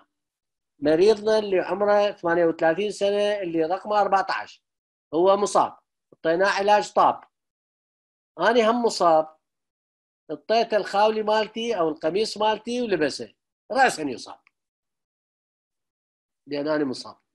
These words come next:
أو هو مصاب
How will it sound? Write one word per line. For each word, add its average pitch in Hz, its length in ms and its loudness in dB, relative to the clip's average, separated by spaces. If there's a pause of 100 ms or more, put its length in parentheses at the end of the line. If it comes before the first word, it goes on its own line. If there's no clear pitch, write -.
(1040)
أو 208 480 4 (420)
هو 240 220 6
مصاب 185 440 0